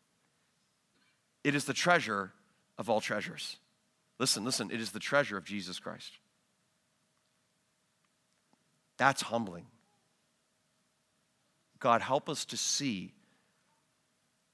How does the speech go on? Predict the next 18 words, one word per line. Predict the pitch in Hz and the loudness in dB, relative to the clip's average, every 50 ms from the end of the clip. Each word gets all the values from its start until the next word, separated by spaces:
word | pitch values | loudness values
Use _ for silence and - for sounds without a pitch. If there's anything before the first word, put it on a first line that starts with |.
| _ _ _ _ _ _ _ _ - | _ _ _ _ _ _ _ _ -2
that | 123 120 117 | -2 -2 0
the | - 131 117 - - | -2 -4 -4 -4 -2
increased | 147 147 151 156 156 151 - - - 147 143 131 120 - - - - - _ _ _ _ _ _ _ _ _ _ _ _ _ - | -2 0 0 0 -2 -4 -6 -8 -4 -2 -2 0 0 -2 -4 -6 -10 -20 _ _ _ _ _ _ _ _ _ _ _ _ _ 2
earthly | 156 160 156 - - 139 143 135 120 | 2 2 0 -2 -6 -4 -2 -2 -2
things | - - - 143 131 123 120 110 | -2 -4 -4 -2 0 0 -2 -2
that | 110 117 - | -4 -6 -4
we | 127 117 113 | -4 -4 -4
want | 107 104 113 120 123 127 113 - - - - | -4 -4 -4 -2 -2 -2 -2 -4 -8 -12 -10
to | - 131 135 - | -8 -8 -2 0
add | 120 123 120 123 120 113 | 2 2 2 2 -2 -4
to | - 127 123 - | -8 -8 -4 -2
our | 117 113 107 104 104 98 - - - _ _ _ _ _ _ - | 0 0 0 0 -2 -4 -8 -14 -20 _ _ _ _ _ _ -4
bank | - 131 135 135 - | -2 0 0 0 -2
account | 143 - - 127 127 120 113 113 110 - | -4 -6 -2 2 2 4 4 2 0 -2
or | - 110 101 98 | -4 -6 -6 -4
possessions | - 113 98 107 139 131 - - 135 113 - | -6 -6 -2 0 0 0 0 -4 -6 -8 -8
or | 120 | -8
whatever, | 110 101 - 120 113 104 107 | -6 -2 0 0 0 0 -2